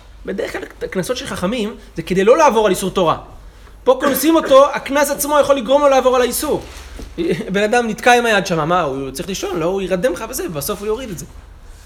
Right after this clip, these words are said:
לא יודע מה יקרה, זה, הוא יעבור על איסור תורה, איך הם קונסים אותו לעשות דבר כזה? אז פה שעתי לי, לידי חיוב חטאת, לא לקנסו רבנן. ומה אומרת? "מדלא משנינא נחי", זה שלא תירצנו ככה, אלא תירצנו הפוך.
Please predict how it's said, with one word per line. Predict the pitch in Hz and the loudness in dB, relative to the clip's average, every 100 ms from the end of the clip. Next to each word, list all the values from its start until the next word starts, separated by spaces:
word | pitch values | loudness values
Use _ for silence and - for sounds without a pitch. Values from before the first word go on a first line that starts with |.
| - - - - | -20 -20 -18 -12
לא | 160 | -8
יודע | 196 240 180 | -4 -2 -2
מה | 151 | -4
יקרה, | 143 139 123 | -6 -8 -8
זה, | 127 131 135 - - | -10 -12 -12 -16 -10
הוא | 156 | -4
יעבור | 143 165 220 | -4 -2 -2
על | |
איסור | 214 240 | -2 -4
תורה, | 247 277 | -2 -2
איך | 262 - | -2 -6
הם | 403 381 | -8 -6
קונסים | 320 - 226 | -4 -4 -4
אותו | 208 | -2
לעשות | 185 180 | -2 -2
דבר | 165 156 | -2 -2
כזה? | 151 147 147 - - - - - - - - - - - - - - - - - - | -4 -6 -6 -10 -20 -20 -20 -20 -20 -20 -20 -20 -20 -20 -20 -20 -20 -18 -18 -14 -4
אז | 156 147 - - - - - | -2 -2 -8 -18 -20 -10 0
פה | 262 277 | 2 2
שעתי | - 175 226 220 208 | 0 -2 -2 -2 0
לי, | 160 156 | 0 2
לידי | 175 190 208 | 0 0 -2
חיוב | 220 190 | -4 -4
חטאת, | 208 214 247 | -4 0 -2
לא | 208 | 0
לקנסו | 214 214 208 202 208 | -4 -4 -6 -4 -4
רבנן. | 208 220 208 - - - - 147 | -2 -2 -4 -6 -18 -20 -12 -2
ומה | 175 196 | 0 2
אומרת? | 165 147 160 - - - 165 | 0 -4 -8 -12 -20 -12 -4
"מדלא | 196 175 202 285 269 | -2 0 2 2 2
משנינא | - 196 214 220 | 0 0 0 0
נחי", | 185 139 - 170 - - - - | 0 -2 -4 -8 -10 -20 -20 -10
זה | 185 220 | -6 -4
שלא | 208 202 | -4 -4
תירצנו | 190 165 - 160 | -4 -4 -4 -4
ככה, | 131 - 139 - - - | -4 -6 -12 -16 -18 -12
אלא | 135 | -8
תירצנו | 143 156 - 160 | -6 -6 -4 -6
הפוך. | - 139 156 | -6 -10 -12